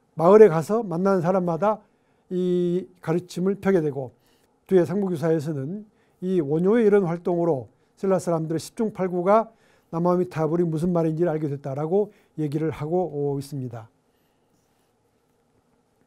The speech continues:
이런 그 교학 사상이 발전하게 되면서 중국과 마찬가지로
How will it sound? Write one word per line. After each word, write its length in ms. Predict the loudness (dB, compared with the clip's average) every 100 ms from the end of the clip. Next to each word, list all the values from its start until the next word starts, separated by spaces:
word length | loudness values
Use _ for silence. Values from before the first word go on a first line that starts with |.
| _ -2
이런 500 | 6 8 8 2 0
그 400 | 0 2 2 2
교학 340 | 4 6 6 0
사상이 720 | 0 2 2 2 2 0 2
발전하게 1040 | 0 -2 -6 _ 0 2 2 2 0 0
되면서 680 | 0 0 -2 -2 -6 -6 -10 _ _ _
중국과 640 | -8 -4 -2 -4 -2 2 2
마찬가지로 840 | 2 -2 -4 -4 -4 -2 -2